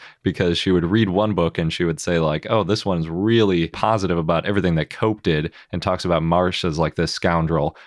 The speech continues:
And then she'd read another book that was exact opposite. So the truth is definitely somewhere in the middle, and you would find other accounts that sort of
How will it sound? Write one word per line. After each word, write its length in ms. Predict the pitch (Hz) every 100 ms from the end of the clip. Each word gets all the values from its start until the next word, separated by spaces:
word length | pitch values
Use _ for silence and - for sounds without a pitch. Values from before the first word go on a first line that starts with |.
| -
And 100 | 82
then 120 | 90
she'd 160 | - 90
read 140 | 95
another 300 | 85 101 95
book 220 | 80 85
that 100 | 90
was 140 | 80 85
exact 400 | 78 92 87 78
opposite. 560 | 95 - - 87 69 - - - _ _ _
So 320 | - - 85
the 100 | 80
truth 380 | 82 - 107 95
is 100 | 87
definitely 380 | 95 92 85 80
somewhere 300 | - 87 85
in 40 |
the 60 | 80
middle, 400 | 82 85 76 76
and 160 | 87 80
you 80 | 78
would 120 | 76
find 240 | 95 82
other 240 | 85 90 80
accounts 400 | - 80 76 -
that 240 | 78 -
sort 220 | - 82
of 260 | 76 71